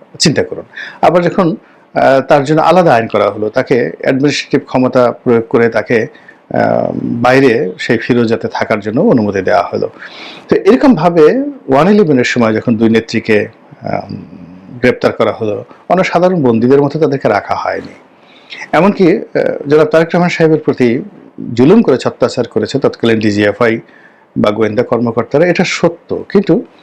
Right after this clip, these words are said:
যে সম্মান নিয়ে, তারপরে শেষে যে মর্যাদা দিয়ে, যে সুযোগ দিয়ে তাকে বিদেশে, আহ, পাঠানো হয়েছে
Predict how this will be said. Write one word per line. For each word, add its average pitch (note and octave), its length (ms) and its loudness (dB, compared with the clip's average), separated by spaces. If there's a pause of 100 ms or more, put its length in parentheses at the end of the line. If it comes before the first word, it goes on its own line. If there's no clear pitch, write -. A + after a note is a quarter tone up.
(320)
যে C#3+ 140 4
সম্মান D3+ 420 2
নিয়ে, B2+ 400 2 (600)
তারপরে B2 320 0
শেষে B2 400 0
যে A#2 140 2
মর্যাদা A#2+ 480 2
দিয়ে, A2 460 0
যে A2+ 100 0
সুযোগ D#3 420 0
দিয়ে A#2+ 140 2
তাকে G#2+ 240 -4
বিদেশে, A#2 580 0 (540)
আহ, - 120 -2
পাঠানো D3 420 2
হয়েছে - 460 -8